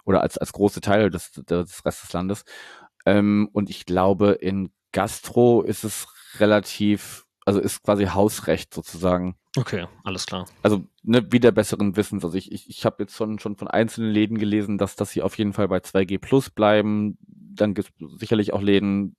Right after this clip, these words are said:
Speaker 1: gerade wenn man so eher so die Reeperbahn runtergeht, die werden dann sagen, „Okay, drei G reicht uns.“ Ist, glaub ich, dann von Laden zu Laden unterschiedlich. Kann ich dir jetzt keine einheitliche
Speaker 2: Alles
Speaker 1: also
Speaker 2: klar.
Speaker 1: vieles ist, vieles ist
Speaker 2: Ja.
Speaker 1: ja weggefallen, aber du kannst natürlich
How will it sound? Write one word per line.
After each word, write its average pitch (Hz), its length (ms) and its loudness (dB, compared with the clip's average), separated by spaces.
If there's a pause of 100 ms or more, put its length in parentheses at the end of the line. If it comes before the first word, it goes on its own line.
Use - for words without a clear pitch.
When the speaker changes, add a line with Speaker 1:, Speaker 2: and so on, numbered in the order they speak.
(140)
Speaker 1:
gerade 98 280 0
wenn 95 100 -2
man 92 120 0
so 90 100 -2
eher 82 220 0
so 87 120 -10
die 92 100 -4
Reeperbahn 92 340 -2
runtergeht, 101 480 -2
die 92 100 -4
werden 92 140 2
dann 92 120 -2
sagen, 90 180 2
„Okay, 87 200 0
drei 92 300 0
G 95 180 -4
reicht 92 360 0
uns.“ 98 320 -4
Ist, - 160 -10
glaub 101 160 4
ich, 92 80 -4
dann 95 180 0
von 98 160 -2
Laden 90 300 2
zu - 160 -8
Laden 90 340 0
unterschiedlich. - 640 -4
Kann 98 160 -2
ich 92 100 -4
dir 95 100 2
jetzt 90 180 0
keine 92 300 -2
einheitliche 90 720 -4 (420)
Speaker 2:
Alles 101 100 -4
Speaker 1:
also 113 140 4
Speaker 2:
klar. - 100 -2
Speaker 1:
vieles 147 200 0
ist, - 200 -10
vieles 139 220 2
ist 117 160 2
Speaker 2:
Ja. 120 80 8
Speaker 1:
ja 95 80 2
weggefallen, 113 600 2
aber 104 460 2
du - 380 -6
kannst - 180 -2
natürlich 113 440 2